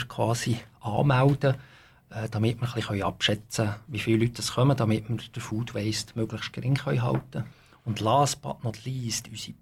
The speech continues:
Party im Gaskessel. Dort machen wir ein Wagnis. Wir wollen beide Kessel bespielen. Im einen gibt's traditionell, wie es immer eine Kirchparty ist, elektronische Musik.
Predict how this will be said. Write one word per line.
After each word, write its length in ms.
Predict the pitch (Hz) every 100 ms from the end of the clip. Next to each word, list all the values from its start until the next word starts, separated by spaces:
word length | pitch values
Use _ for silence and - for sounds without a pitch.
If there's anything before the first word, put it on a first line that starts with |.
| _
Party 760 | - - 85 - - - - 107
im 220 | 113 110 -
Gaskessel. 760 | 95 87 - - 92 - -
Dort 240 | 127 131 131
machen 400 | 127 113 - 120
wir 80 | 110
ein 140 | 117
Wagnis. 600 | 113 151 - 180 180 -
Wir 200 | 139 127
wollen 220 | 110 101 -
beide 300 | 120 165 139
Kessel 420 | - 156 - 165
bespielen. 580 | 160 - - 170 170 170 - _ _ - _ -
Im 120 | 120
einen 220 | 131 135
gibt's 340 | 147 120 -
traditionell, 680 | 127 123 120 113 135 143 160
wie 60 | 135
es 100 | 135
immer 200 | 151 147
eine 80 | 143
Kirchparty 600 | 143 131 - - 135 135
ist, 100 | -
elektronische 720 | 110 - - 127 185 175 190
Musik. 420 | 185 185 220 -